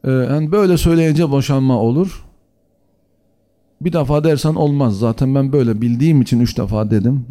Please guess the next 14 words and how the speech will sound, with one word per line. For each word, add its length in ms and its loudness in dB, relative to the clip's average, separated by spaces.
diyorsa 500 -2
Allah'la 440 0
kendi 320 -6
arasında, 480 -8
o 80 -4
zaman 280 -4
bir 120 -2
kabul 300 -6
ederiz. 500 -10
Gerisi 400 -4
Allah 300 -2
ile 140 -4
kendi 280 -6
arasındadır. 680 -16